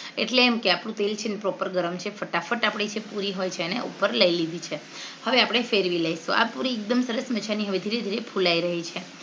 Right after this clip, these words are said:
તો બસ આ જ રીતે આપણે બધી પૂરીને વણી, અ, તળી લેવાની. છે step by step, અ, વણતા જશું અને તળતા જશું. તમે ચાહો તો તમે મશીનમાં દબાવી પણ શકો છો. તો ચલો, અહીંયા આપણી સરસ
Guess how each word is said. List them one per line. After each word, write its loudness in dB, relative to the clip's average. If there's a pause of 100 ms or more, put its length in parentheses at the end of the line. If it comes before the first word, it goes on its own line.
(280)
તો 0
બસ 8
આ 8
જ 2
રીતે 2
આપણે 6
બધી 2
પૂરીને 0
વણી, 0
અ, 0
તળી 4
લેવાની. 4
છે -4
step -4
by 2
step, -2 (540)
અ, 4
વણતા 6
જશું 4
અને 0
તળતા -2
જશું. -6 (360)
તમે 4
ચાહો 2
તો 2
તમે -2
મશીનમાં 4
દબાવી 2
પણ -4
શકો -4
છો. -6 (460)
તો 0
ચલો, 8
અહીંયા 6
આપણી 2
સરસ 4